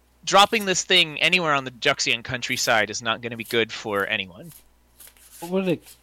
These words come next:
Speaker 2: what, would you s-, have the technology to create, like, a mass featherfall field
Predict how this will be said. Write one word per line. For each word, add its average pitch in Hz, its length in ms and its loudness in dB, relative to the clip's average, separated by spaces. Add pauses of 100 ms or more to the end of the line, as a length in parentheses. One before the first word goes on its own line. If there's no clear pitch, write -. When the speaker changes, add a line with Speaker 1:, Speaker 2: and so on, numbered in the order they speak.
(260)
Speaker 2:
what, 143 200 -8 (580)
would 131 200 -4
you 156 220 2 (180)
s-, - 200 -6 (440)
have 143 200 4
the 123 140 8
technology 123 720 2
to 117 100 2
create, 113 420 4
like, 107 220 0
a 104 60 0
mass 107 840 0 (680)
featherfall 139 680 8
field 147 640 4